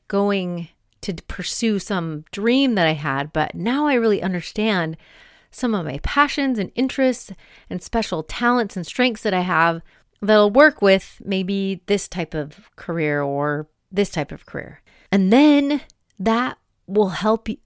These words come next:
them as they rise into ideas of what they wanna be, kind of figure that out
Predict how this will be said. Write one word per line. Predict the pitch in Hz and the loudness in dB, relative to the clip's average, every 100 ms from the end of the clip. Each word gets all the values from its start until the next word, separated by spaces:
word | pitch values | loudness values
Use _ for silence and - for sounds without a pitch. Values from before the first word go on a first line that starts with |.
| - | -12
them | 170 208 233 175 196 254 - _ _ | 2 4 4 2 0 -4 -8 _ _
as | 202 165 | -2 0
they | 170 165 | -2 -2
rise | 165 170 175 175 165 | -2 0 0 -2 -4
into | 175 156 165 151 151 - _ - | -8 -6 -4 -2 -4 -8 _ -8
ideas | 160 160 160 160 | -6 -2 -2 -4
of | 151 | -8
what | 147 | -6
they | 165 | -4
wanna | 156 151 | -2 -4
be, | 147 190 143 151 _ _ _ _ | -4 -4 -6 -10 _ _ _ _
kind | - 196 | -8 -6
of | |
figure | - - 190 185 | -6 -4 -2 0
that | 175 165 | 0 2
out | 165 123 180 - - | 2 2 -2 -6 -14